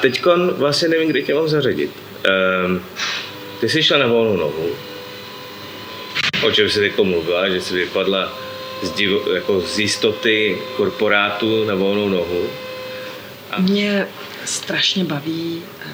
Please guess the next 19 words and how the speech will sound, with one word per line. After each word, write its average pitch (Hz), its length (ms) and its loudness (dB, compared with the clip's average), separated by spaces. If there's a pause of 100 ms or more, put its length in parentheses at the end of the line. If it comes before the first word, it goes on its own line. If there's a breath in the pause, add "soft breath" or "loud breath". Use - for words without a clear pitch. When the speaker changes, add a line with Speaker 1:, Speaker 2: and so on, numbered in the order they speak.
Speaker 2:
mentorovat 151 640 -4
a 160 40 -6
radit. 135 320 -6 (200)
Tak 165 140 -4
jsme 202 120 2
se 202 120 2
vlastně 185 280 2
spolu 185 380 -2 (480 loud breath)
trošku 185 240 0
Speaker 1:
Přesně 247 160 6
tak. - 80 6
Speaker 2:
seznámili, 226 520 4
že 185 100 -4
jo? 196 60 2
Speaker 1:
Ty 135 80 6
jsi 147 160 4
moje 147 140 8
mentorka. 120 500 2
Speaker 2:
<laughs> - 60 -14